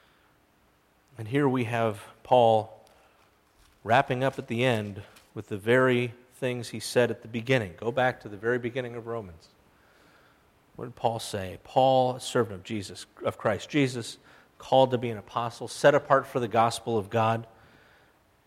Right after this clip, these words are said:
And that's the gospel that he promised beforehand through his prophets and the Holy Scriptures regarding his son. Does this sound familiar at all?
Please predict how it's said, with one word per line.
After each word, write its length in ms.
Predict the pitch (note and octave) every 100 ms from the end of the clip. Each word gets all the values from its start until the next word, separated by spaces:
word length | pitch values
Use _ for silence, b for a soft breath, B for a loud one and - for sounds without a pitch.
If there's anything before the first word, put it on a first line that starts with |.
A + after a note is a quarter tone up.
| -
And 80 |
that's 140 | B2 -
the 60 |
gospel 520 | B2 A#2+ B2 - - A#2+
that 100 | A2
he 100 | A2
promised 540 | - B2+ B2 A#2+ -
beforehand 640 | A2+ - C3+ C3 C3+ C3
through 120 | -
his 120 | A2 -
prophets 520 | - C3 C3+ D3 -
and 100 | G#2+
the 60 |
Holy 240 | G2 B2 A2+
Scriptures 580 | - - C3+ - C#3 -
regarding 400 | A2 A2+ A2+ G#2+
his 100 | G2+
son. 180 | B2+
Does 160 | C3 B2
this 100 | - b b
sound 220 | - C3
familiar 380 | - B2 B2+ B2+
at 60 | C3
all? 280 | C3 C#3